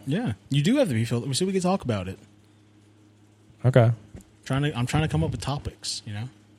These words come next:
Speaker 2: In our, like, day-to-day life, you don't have to fill every second of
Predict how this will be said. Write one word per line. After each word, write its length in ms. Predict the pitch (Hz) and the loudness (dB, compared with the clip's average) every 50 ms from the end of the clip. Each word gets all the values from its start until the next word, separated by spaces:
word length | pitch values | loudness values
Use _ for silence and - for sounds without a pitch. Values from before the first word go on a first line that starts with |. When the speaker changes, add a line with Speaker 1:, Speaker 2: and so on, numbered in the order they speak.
| - _ - - - - - - - | -20 _ -20 -20 -20 -20 -20 -8 4
Speaker 2:
In 120 | - 151 156 | 8 10 12
our, 120 | 151 151 143 | 12 12 12
like, 280 | 143 156 143 120 104 | 10 10 8 8 4
day-to-day 480 | - 120 127 147 160 147 123 127 143 147 | 2 4 4 6 4 6 6 6 4 6
life, 260 | 127 107 104 120 156 | 4 2 2 0 0
you 140 | 165 160 160 | 0 0 2
don't 200 | 151 196 214 185 | 4 4 6 8
have 160 | 175 196 - | 6 6 6
to 80 | - 127 | 4 -2
fill 340 | - - - 160 165 147 135 | 2 6 8 8 8 10 6
every 220 | 131 143 143 127 | 6 6 4 2
second 420 | - - - 127 135 - 156 127 120 | 2 4 4 4 6 6 4 4 4
of 180 | 113 107 - | 2 0 -4